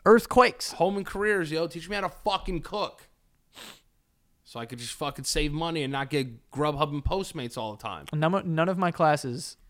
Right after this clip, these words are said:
Speaker 1: none of my schools had that kind of class. There
Speaker 2: You
Speaker 1: was no,
Speaker 2: need it.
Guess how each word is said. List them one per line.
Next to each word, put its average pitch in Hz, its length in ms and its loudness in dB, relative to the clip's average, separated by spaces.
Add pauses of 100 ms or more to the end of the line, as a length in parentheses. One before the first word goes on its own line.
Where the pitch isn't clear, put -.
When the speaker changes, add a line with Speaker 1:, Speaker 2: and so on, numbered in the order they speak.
(360)
Speaker 1:
none 160 160 4
of 202 40 0
my 190 100 2
schools 143 320 -2
had 135 340 0 (160)
that 113 180 -2
kind 110 160 -10
of 98 60 -14
class. - 280 -12 (280)
There 139 100 -8
Speaker 2:
You 123 60 -4
Speaker 1:
was - 20 -2
no, 202 80 0
Speaker 2:
need 262 120 0
it. 113 120 -4